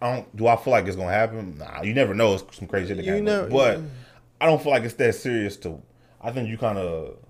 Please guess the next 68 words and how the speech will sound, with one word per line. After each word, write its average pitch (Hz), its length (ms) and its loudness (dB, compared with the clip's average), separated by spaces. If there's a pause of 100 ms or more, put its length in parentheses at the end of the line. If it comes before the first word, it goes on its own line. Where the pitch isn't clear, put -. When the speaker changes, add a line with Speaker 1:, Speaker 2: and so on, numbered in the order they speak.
(140)
Speaker 1:
know 98 120 -4
your 98 120 -2
surroundings. 101 520 -6
You 113 60 -8
know 135 60 2
Speaker 2:
I, 127 60 2
Speaker 1:
what - 60 -4
I'm 135 60 2
saying? 180 100 2
You - 40 0
Speaker 2:
I, 170 40 0
I 180 40 0
Speaker 1:
kinda 185 160 2
Speaker 2:
need 101 60 -4
Speaker 1:
just - 140 -2
Speaker 2:
to, - 60 -8
I, 131 60 0
would, 170 220 0
I 151 80 0
would 170 120 0
like 104 140 0
to - 60 -10
read 113 220 -6
some - 120 -12
of 85 80 -10
that - 100 -12
shit. - 320 -8
Like, 120 140 0
what 175 140 -2
are 180 40 -4
niggas 175 240 -4
really 160 160 -4
saying? 147 400 -8 (480)
Speaker 1:
I 95 40 -2
don't 98 100 -2
know. 92 180 -6 (480)
But 101 80 0
he 117 60 4
was 107 140 0
like, 98 140 4
you 101 40 -2
know, 95 140 -2
my, 104 160 2 (200)
my, 104 300 2
now 98 460 2 (440)
my 110 220 0
people 92 300 -4
getting 82 260 -4
it 78 80 -12
too. 85 220 -4
Now 92 180 4
I'm 95 140 2
getting 71 220 -8
it. 60 100 -16 (160)
Speaker 2:
That's 117 180 -12
wild. 101 400 0
Speaker 1:
But 101 140 0
you 156 100 4
saying, 120 300 4
"I 123 160 0
said 127 120 2
that 110 120 6
about 98 260 2
your 92 80 -2
daughter," 98 380 2 (640)
never 104 320 6
once 104 300 4
c-, - 240 -16